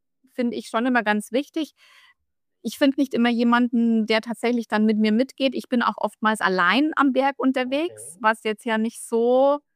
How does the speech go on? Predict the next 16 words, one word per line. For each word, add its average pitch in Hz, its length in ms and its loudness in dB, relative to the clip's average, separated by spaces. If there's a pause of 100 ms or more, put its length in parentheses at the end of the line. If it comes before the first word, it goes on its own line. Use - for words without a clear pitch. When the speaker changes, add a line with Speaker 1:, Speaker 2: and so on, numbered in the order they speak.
(260)
Speaker 1:
optimal 233 680 2
immer 262 300 2
ist. - 180 -6
Da 240 80 2
versuche 269 340 -6
ich - 120 -12
dann 214 180 -2
schon 226 240 -4
vorher 226 400 0
immer 220 200 -4
zu - 120 -18
sagen, 208 520 0
wo 214 160 -4
ich 214 120 -6
hingehe, 254 840 2 (400)
dass, 214 200 -8